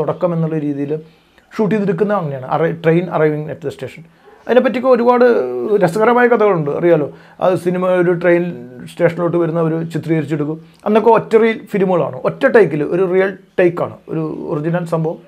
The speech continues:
ഒരു ഒറ്റ ടേക്കിൽ shoot ചെയ്ത് തീർക്കുന്നു. അത്രയുള്ള അന്നത്തെ സിനിമകൾ എന്ന് പറയും, സിനിമയുടെ തുടക്കം. അപ്പോൾ തീ-, ഒരു സ്റ്റേഷനിലോട്ട് train വരുന്ന ഒരു shoot ചെയ്തു, അത് ആദ്യമായിട്ട്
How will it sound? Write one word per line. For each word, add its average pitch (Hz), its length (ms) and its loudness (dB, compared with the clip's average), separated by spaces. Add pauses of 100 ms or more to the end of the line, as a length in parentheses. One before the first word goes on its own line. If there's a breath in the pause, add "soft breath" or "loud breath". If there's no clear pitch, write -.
(100)
ഒരു 202 80 -2
ഒറ്റ 202 200 -4 (100)
ടേക്കിൽ 196 240 0 (120)
shoot 175 200 -2
ചെയ്ത് 165 140 0
തീർക്കുന്നു. 135 300 -8
അത്രയുള്ള 233 340 2
അന്നത്തെ 180 320 -2
സിനിമകൾ 170 300 2
എന്ന് 160 140 -2
പറയും, 127 220 -10
സിനിമയുടെ 156 320 -2
തുടക്കം. 147 260 -4 (880 soft breath)
അപ്പോൾ 208 200 6 (340)
തീ-, 208 200 4
ഒരു 208 200 6
സ്റ്റേഷനിലോട്ട് 190 540 0 (100)
train 190 280 0
വരുന്ന 175 180 0
ഒരു 175 200 -2
shoot 165 220 -2
ചെയ്തു, 156 160 -2 (380 loud breath)
അത് 175 100 4
ആദ്യമായിട്ട് 190 540 4